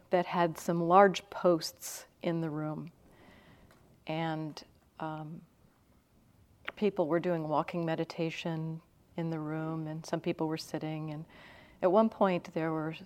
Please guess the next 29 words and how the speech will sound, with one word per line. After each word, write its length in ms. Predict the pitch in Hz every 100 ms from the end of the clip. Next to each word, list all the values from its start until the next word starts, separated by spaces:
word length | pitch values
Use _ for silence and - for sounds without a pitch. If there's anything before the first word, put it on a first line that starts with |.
| - -
you 80 | 175
know, 140 | 165
a 40 |
few 220 | 170 175 165
people 380 | 170 - 151
in 80 | 156
the 80 | 160
room, 300 | 147 156 160
and 80 | 147
I 120 | 151
was 140 | 160
sitting, 400 | - 165 156 160
and 160 | 160 160 - - - _
they 140 | 175 180
were 80 |
doing 260 | 196 185 175
walking 340 | 165 170 185
meditation, 560 | 165 160 - 165 175 165
and 20 |
I 100 | 170
opened 360 | - 262 240 233
my 360 | 208 185 180
eyes, 140 | 190 185
and 80 | 160
I 60 |
saw 240 | 170 226 233
this 160 | 226
person 560 | - 208 202 - 175 165 - - - -
move, 640 | 175 190 196 190 180 -